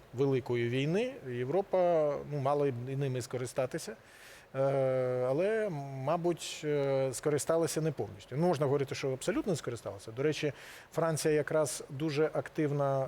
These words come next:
була і в розбудові, е, не збройних сил, а саме от оборонно-промислового комплексу. І, е, до речі, й-, м-, наш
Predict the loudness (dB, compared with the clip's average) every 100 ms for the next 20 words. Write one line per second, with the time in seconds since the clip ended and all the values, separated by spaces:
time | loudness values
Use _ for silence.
0 | -2 0 2 2 0 -2 0 0 0 0
1 | 0 0 -2 2 2 2 2 2 0 -2
2 | -4 -4 -2 -2 2 2 0 -4 -4 -4
3 | -2 -2 -4 -6 -8 -8 -4 -2 2 0
4 | 0 -2 -4 -4 -2 0 0 0 -4 -4
5 | -8 -10 -16 -16 -20 -20 -20 -8 -2 0
6 | 0 0 0 0 -2 -4 -6 -4 0 2
7 | 2 0 0 -2 -10 -14 -12 -10 -8 -4
8 | -2 -2 0 0 0 -6